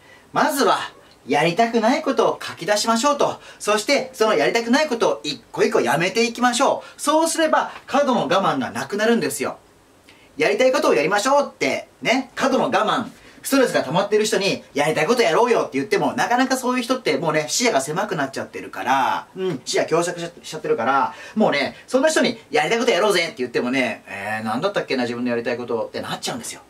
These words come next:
じゃあどうすればいいかって言ったら、その人は、まずやりたくないことを紙に書き出して、一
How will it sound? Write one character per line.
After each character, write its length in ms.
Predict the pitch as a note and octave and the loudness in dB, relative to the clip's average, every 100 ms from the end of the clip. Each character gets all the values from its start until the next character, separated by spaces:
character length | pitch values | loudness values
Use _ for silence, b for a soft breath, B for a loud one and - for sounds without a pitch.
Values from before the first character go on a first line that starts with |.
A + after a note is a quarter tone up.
| - | -6
じ 80 | D#3 | 0
ゃ 20 | |
あ 20 | |
ど 80 | B3 | 2
う 40 | |
す 60 | A3+ | 2
れ 60 | |
ば 80 | D#3 | 0
い 60 | C3+ | 0
い 20 | |
か 80 | A#2 | -2
っ 60 | |
て 80 | B2+ | -4
言 60 | - | 0
っ 20 | |
た 60 | - | 0
ら、 140 | B B B - | B B B -2
そ 120 | A#3+ | 0
の 100 | E4+ | 2
人 160 | E4 - | 0 -2
は、 180 | - - b b - | -4 -10 b b -4
ま 160 | G#3+ D4+ | 0 0
ず 140 | - | 0
や 140 | B3 A#3 | -2 0
り 80 | |
た 120 | D4 C#4+ | 0 0
く 120 | C#4+ | 0
な 120 | D#4 | 0
い 60 | C#4 | 0
こ 140 | G3 | 0
と 180 | D3 D#3 | 4 2
を 180 | - - - | 2 -6 -6
紙 280 | - G#3 C#4 | -2 2 4
に 100 | G3 | 2
書 240 | - - | -2 -14
き 80 | - | -4
出 160 | C#4+ C#4+ | 0 0
し 80 | - | 0
て、 220 | G#3+ B B - | -2 B B -8
一 180 | F3 | -8